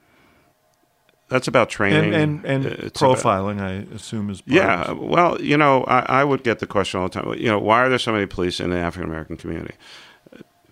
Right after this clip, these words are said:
Speaker 1: Well, okay, let's look at the data. Let's look at the stats. I mean, I've got, you know, a ton of violence over here in the twenty-second Police District, and I've got, you know, people, you know, stealing, uh,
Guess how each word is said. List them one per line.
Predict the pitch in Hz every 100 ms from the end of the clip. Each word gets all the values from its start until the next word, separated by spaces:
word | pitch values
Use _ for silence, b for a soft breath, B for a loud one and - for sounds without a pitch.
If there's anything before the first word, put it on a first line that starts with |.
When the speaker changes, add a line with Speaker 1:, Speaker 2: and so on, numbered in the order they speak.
| _ _ _ - -
Speaker 1:
Well, | 131 -
okay, | 139 139 98
let's | 92 104
look | 117 117
at |
the | 101
data. | 101 113 -
Let's | 82 92
look | 110 104
at | 95
the |
stats. | - 127 - - -
I | 92
mean, | 92 92
I've | 92 90
got, | 104 101 -
you | 120 107
know, | 98 92 92
a |
ton | - 127 131
of | 110
violence | 110 107 107 101
over | 104 98
here | 101 98
in | 95
the |
twenty-second | 90 104 98 104 101 107
Police | 95 82
District, | 82 - 107 - B B B -
and | 107 98 101
I've | 101
got, | 95 101 95 -
you | 107
know, | 95 92
people, | 113 107 107 101 98 95 -
you | 110 95
know, | 95 92 - _ _ -
stealing, | - - 104 104 98 95
uh, | 92 95 92 90